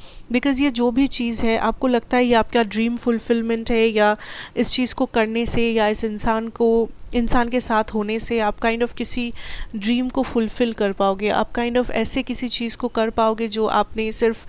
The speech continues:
सपने में सोचा है या जो आपको कभी लगा नहीं कि वो अपॉर्चुनिटी आपको मिलेगा। ओके, अ, for some of you, आपको किसी बात का गुड न्यूज़ मिल सकता है जो आप सेलिब्रेट कर रहे हो। इस गुड न्यूज़ को, इस इन्फॉर्मेशन को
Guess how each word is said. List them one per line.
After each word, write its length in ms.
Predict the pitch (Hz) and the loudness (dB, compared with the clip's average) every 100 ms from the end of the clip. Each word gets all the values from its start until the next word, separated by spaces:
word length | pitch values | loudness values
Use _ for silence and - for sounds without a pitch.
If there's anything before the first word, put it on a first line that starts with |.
| - - - | -14 -14 -4
सपने 360 | - 226 240 240 | 4 4 4 0
में 120 | 233 | 0
सोचा 400 | - 214 - 208 | 0 -2 0 -2
है 280 | 208 220 208 | -2 -2 0
या 140 | 208 | 0
जो 380 | 196 220 220 214 | 0 2 2 0
आपको 280 | - 214 220 | 0 -2 -2
कभी 260 | 214 208 220 | -2 0 0
लगा 280 | 214 214 226 | 0 0 0
नहीं 260 | 226 220 | -2 -4
कि 140 | 214 214 | -4 -2
वो 260 | 214 214 - | 0 0 0
अपॉर्चुनिटी 600 | 214 233 - 233 226 226 | 2 0 0 -2 0 0
आपको 260 | 202 214 | 0 -2
मिलेगा। 420 | 202 190 185 - - - - - - - - - - - - - | -2 -2 -6 -8 -10 -14 -20 -20 -20 -12 -10 -10 -12 -12 -8 -4
ओके, 260 | 233 226 226 - - - - | -2 -2 -6 -8 -12 -12 -2
अ, 180 | 233 233 | 4 4
for 160 | 233 285 | 4 4
some 200 | 285 294 | 4 2
of 80 | 320 | 4
you, 120 | 330 | 4
आपको 240 | 277 302 | 4 0
किसी 220 | 269 269 | -2 0
बात 220 | 247 247 - | 4 4 4
का 120 | 262 | 0
गुड 320 | 196 233 220 | 2 2 2
न्यूज़ 440 | 220 233 254 226 | 0 0 0 0
मिल 180 | 226 226 | 0 2
सकता 360 | 220 - - 214 | 4 2 2 0
है 340 | 214 226 220 226 | 0 0 0 0
जो 420 | 202 220 214 214 | 0 2 4 4
आप 360 | - 214 214 - | 2 2 2 -2
सेलिब्रेट 760 | - 226 220 220 196 220 220 - | 2 2 4 0 0 0 0 0
कर 200 | 202 196 | -2 -2
रहे 240 | 196 202 | -4 -4
हो। 200 | 202 208 | -2 0
इस 160 | 214 196 | -2 -2
गुड 200 | 220 196 | -2 -2
न्यूज़ 400 | 208 214 233 226 | -2 -2 -2 -2
को, 260 | - 240 247 - - - - | -2 -2 -2 -6 -12 -8 -4
इस 160 | 220 | -2
इन्फॉर्मेशन 880 | - 240 233 247 233 226 214 233 226 | 0 0 2 2 2 -2 -2 -4 -4
को 300 | 220 233 | 2 2